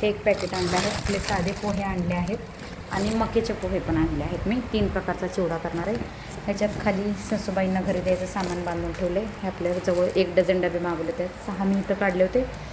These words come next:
सहा खाली देण्यासाठी ठेवले होते. तर बघा, हे त्यांची पिशवी भरून तयार आहे. फरसाण, हे वाळवण, हे डबे आणि हे ब्लँकेट आपल्याला गिफ्ट भेटलेलं आहे. पाच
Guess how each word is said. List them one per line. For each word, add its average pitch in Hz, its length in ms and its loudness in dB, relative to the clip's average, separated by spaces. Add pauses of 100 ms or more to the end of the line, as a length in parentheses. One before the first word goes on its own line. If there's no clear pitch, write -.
(340)
सहा 185 120 -2 (120)
खाली 170 160 0
देण्यासाठी 170 500 2
ठेवले 180 340 0
होते. 165 260 2
तर - 380 -4
बघा, - 200 2
हे 170 100 4
त्यांची 175 300 2
पिशवी 175 300 0
भरून 165 360 -2
तयार 165 180 -4
आहे. 175 340 2 (600)
फरसाण, 160 520 -4
हे 160 140 -2
वाळवण, 156 400 -2
हे 160 160 -4
डबे 156 240 0 (1080)
आणि 170 160 -4
हे 190 100 0
ब्लँकेट 196 460 2
आपल्याला 196 260 8
गिफ्ट 220 300 4
भेटलेलं 175 360 0
आहे. - 80 -4
पाच 196 280 0